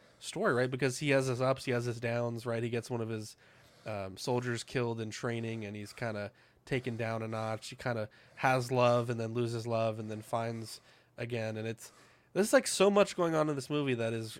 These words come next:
really, I don't think it was ever intended to be that deep, but it, it has so many layers to it. I think it, it's one of those that I, I truly revisit at least, at least every year or two.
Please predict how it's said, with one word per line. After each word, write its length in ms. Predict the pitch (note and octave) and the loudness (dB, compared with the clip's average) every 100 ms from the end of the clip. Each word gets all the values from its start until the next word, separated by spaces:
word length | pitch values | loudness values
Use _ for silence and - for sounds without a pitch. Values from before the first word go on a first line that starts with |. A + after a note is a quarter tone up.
| - | -10
really, 580 | C3 D3 F3+ F3 D3 B2+ - _ - - | -2 0 2 2 0 -4 -6 _ -10 -2
I 60 | |
don't 200 | C3+ C#3 | 0 0
think 240 | C#3+ C#3 - | -2 -4 -2
it 120 | B2 B2 - - | -6 -6 -16 -10
was 180 | C#3 C3 | -4 0
ever 160 | C3 C3+ | 2 2
intended 320 | A#2+ C3+ C3 | 0 -2 -2
to 60 | B2 | -2
be 100 | B2 | -2
that 240 | B2 G#2 | -2 -4
deep, 220 | A#2 E3+ - | -8 -8 -6
but 100 | B2 | -6
it, 120 | B2 | -4
it 100 | C#3 | -6
has 220 | C3+ F3 - | 2 2 2
so 160 | E3 | 2
many 180 | E3 D3 | 4 2
layers 380 | B2 C3 B2 A2+ | 2 2 0 -4
to 180 | - A2 | -6 -6
it. 60 | |
I 80 | G#2 | -4
think 180 | A#2 B2+ | -6 -6
it, 100 | - - - - - - - | -8 -12 -20 -20 -20 -12 -2
it's 160 | B2 | 2
one 120 | C3+ C3 | 4 6
of 40 | |
those 180 | B2+ B2 | 6 4
that 120 | B2 | 2
I, 280 | A#2+ A2 A#2 | 2 0 -2
I 40 | A2+ | -4
truly 340 | - C#3 B2 | -4 -2 0
revisit 420 | A#2+ A#2 A#2 A#2 | 0 -2 -2 -2
at 60 | A2 | -2
least, 300 | B2 - - | -2 -4 -8
at 120 | A2+ | -4
least 240 | B2+ C3 A#2+ | -2 -2 -4
every 180 | G#2+ A2 | -4 -4
year 160 | A2 | -4
or 60 | G#2 | -4
two. 360 | - G2+ G2 | -8 -12 -12